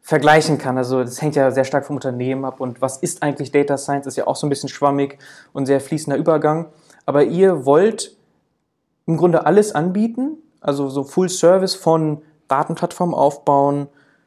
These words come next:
Data Science machen, Algorithmen, Modelle visualisieren, in Produ-, in Produktion bringen. Aber gibt es ein Thema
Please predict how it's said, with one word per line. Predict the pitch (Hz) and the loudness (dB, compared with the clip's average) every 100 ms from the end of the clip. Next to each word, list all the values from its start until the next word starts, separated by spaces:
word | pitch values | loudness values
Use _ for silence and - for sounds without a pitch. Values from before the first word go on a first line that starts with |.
| _ _ _ _ | _ _ _ _
Data | - 151 156 175 | 2 4 4 2
Science | - 160 156 | -2 -4 -2
machen, | 151 - 156 | -4 -4 -4
Algorithmen, | 139 135 170 175 175 165 | -6 -2 -2 -2 -4 -4
Modelle | 135 123 147 147 147 147 - _ - | -2 2 4 4 2 0 -8 _ -4
visualisieren, | 165 185 180 165 156 151 151 | -2 0 0 0 0 -2 -2
in | 165 | -6
Produ-, | 170 165 139 143 - - - | -2 -2 -4 -10 -18 -14 -8
in | 160 | -6
Produktion | 156 143 - 151 165 | -4 -4 -2 -2 -2
bringen. | 151 151 151 - - _ | -2 -2 -4 -12 -20 _
Aber | 147 151 | -2 0
gibt | 147 - 220 | 0 -2 -4
es | 214 | -2
ein | 202 196 | -4 -4
Thema | - 185 190 185 175 175 175 | -4 -2 0 0 0 0 -4